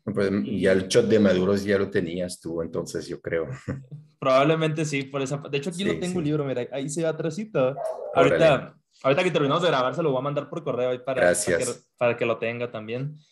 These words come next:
Speaker 1: Gracias.
Speaker 2: Pero, pero sí, yo creo que, que eso me ayudó mucho también a madurar, o sea, el darme cuenta que si, o sea, si yo fraca-, si tenía éxito, iba a ser gracias a mí, y si fracasaba,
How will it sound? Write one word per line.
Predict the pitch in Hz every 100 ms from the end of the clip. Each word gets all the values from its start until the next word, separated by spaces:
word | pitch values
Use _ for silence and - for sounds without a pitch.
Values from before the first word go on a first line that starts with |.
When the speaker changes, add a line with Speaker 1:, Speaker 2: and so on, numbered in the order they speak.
| _ _ -
Speaker 1:
Gracias. | 135 131
Speaker 2:
Pero, | 131 123 120 - - _ _ -
pero | 160
sí, | 151 190 180
yo | 170
creo | 175 175
que, | 160 131 127 - _ _ _ _
que | 151
eso | 147 147
me | 156
ayudó | 160 143
mucho | 151 156 156 165
también | 156 135
a | 151
madurar, | 156 139 127 135
o | 147
sea, | 147
el | 131
darme | 131 127 139
cuenta | - 139 135 151 151
que | 143 135 131 117 107 - _ _ _
si, | - - 135 131 123 113 - _ _
o | - 156
sea, | 147
si | 139
yo | 147
fraca-, | 151 214 208 -
si | - 170 151
tenía | 160 160 202
éxito, | 247 - 262 285 277
iba | 190 175
a |
ser | 180
gracias | 175 175 156
a | 147
mí, | 180 202
y | 165
si | 151
fracasaba, | 147 135 120 160 180 220 233